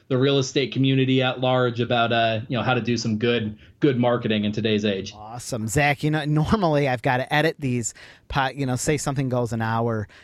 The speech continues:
Speaker 2: hour, twenty-five minutes long. I knock 'em down to a half hour, forty-five minutes, and I don't think I'm gonna have to really <laughs> edit this one much. It's gonna be a long
Speaker 1: <laughs>
Speaker 2: podcast,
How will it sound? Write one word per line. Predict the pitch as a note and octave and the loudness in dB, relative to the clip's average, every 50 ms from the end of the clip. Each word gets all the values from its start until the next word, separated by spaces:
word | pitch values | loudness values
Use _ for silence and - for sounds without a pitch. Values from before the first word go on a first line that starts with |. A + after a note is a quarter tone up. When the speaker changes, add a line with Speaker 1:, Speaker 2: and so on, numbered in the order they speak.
| - _ - | -18 _ -4
Speaker 2:
hour, | B2+ B2 A#2+ A#2+ | -2 0 0 -2
twenty-five | - - C3 A#2+ A2 - B2 A2+ | -2 -2 -4 -4 -2 -4 -4 -6
minutes | A2 G2+ - - | -6 -6 -6 -4
long. | A#2+ B2 B2 A#2 | -2 -2 -2 -2
I | G#2+ G#2+ | -4 -4
knock | A2 A#2 A2+ A#2 A2+ - | -4 -2 -4 -4 -4 -4
'em | B2 A2 | -6 -4
down | G#2 A2+ A2+ A#2+ C3 B2+ | -2 -2 -2 -2 -2 -4
to | - A#2+ G#2 | -4 -4 -4
a | F#2+ | -4
half | F#2 G#2 A#2 A2+ G#2+ - | -4 -4 -4 -4 -4 -4
hour, | - A2 G#2 G#2 G2 G2 | -6 -4 -4 -4 -6 -6
forty-five | - - A#2 G#2 G#2 G2+ - A2 G#2 G2+ | -6 -6 -6 -6 -6 -6 -8 -8 -8 -6
minutes, | G2+ A2+ C#3 C#3 A#2 - | -6 -6 -6 -6 -6 -8
and | A2 G#2 | -8 -6
I | A2 D3 | -4 -4
don't | F3+ D3+ A2 | -4 -4 -4
think | C3+ B2+ A#2+ | -4 -2 0
I'm | A#2+ | 0
gonna | B2 A#2+ A#2 | 0 -2 0
have | A2 C#3 C3+ B2 - | 0 -2 -2 -2 -4
to | C3+ | -4
really | A#2+ B2 C#3+ C#3+ C3+ C3 - | 0 0 2 2 2 0 2
<laughs> | |
edit | C3 E3 F3+ D#3+ - | 2 2 2 2 2
this | - - - - - - | 0 0 0 0 -2 -2
one | D#3+ D3 - - | -2 -2 -2 -2
much. | - D3+ D#3 - - - - | -2 0 0 -2 -2 -4 -4
It's | D#3+ D3+ - | -4 -2 0
gonna | - G#3 G3+ F#3+ | 2 2 2 4
be | A#3+ G3 | 4 4
a | F#3+ | 4
long | F#3+ G3+ G3 G3 G3+ G#3 G#3+ G#3 | 4 4 6 6 6 6 4 2
Speaker 1:
<laughs> | |
Speaker 2:
podcast, | G3 - F#3+ F#3+ G3 G#3 G3+ - F3 D3+ C3+ B2+ A#2 | 0 0 2 2 2 0 0 0 0 0 2 0 -2